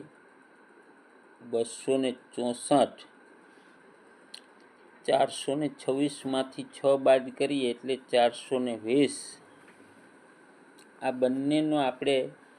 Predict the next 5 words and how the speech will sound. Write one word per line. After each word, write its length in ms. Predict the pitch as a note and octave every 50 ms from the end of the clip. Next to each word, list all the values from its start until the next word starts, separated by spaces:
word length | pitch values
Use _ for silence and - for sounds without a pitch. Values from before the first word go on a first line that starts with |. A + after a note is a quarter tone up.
| - - - - - - - - - - - -
ગુસ્સા 560 | C3 B2 C3+ C3 - - - - C3+ B2+ B2+ B2
મેળવીએ, 640 | B2 B2+ C3 C3+ C#3+ D#3 D#3 C#3 B2 G2+ G2 G2 - - - - - - - _ - - - - - - - _ - - - - - - - - _ - - - - - - - - - - - _ - - - _ - - - - - - - - - - - - - - - - - - - - - - - - - - - - - - - -
એકસો 380 | - - - - - - - C3+
ને 140 | C3+ C3+ B2+ B2+ A#2+
બત્રીસ, 520 | A2+ A#2 - - - C#3 D3 B2+ G#2 G2